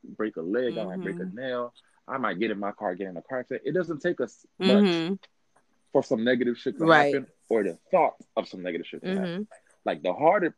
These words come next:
Speaker 1: the harder part is thinking positively
Speaker 2: Mm-hmm.
Speaker 1: and, and moving positively and living positively.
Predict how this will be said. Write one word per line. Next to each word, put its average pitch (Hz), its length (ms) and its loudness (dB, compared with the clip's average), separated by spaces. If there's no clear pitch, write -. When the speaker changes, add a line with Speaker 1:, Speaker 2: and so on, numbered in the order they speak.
Speaker 1:
the 98 120 0
harder 151 360 2
part - 340 -2
is 95 140 -6
thinking 117 360 -2
positively 123 560 4
Speaker 2:
Mm-hmm. - 840 -4
Speaker 1:
and, 95 160 -10
and 98 220 -2
moving 123 480 4
positively 90 680 0
and 82 140 -8
living 90 340 0
positively. 62 580 -4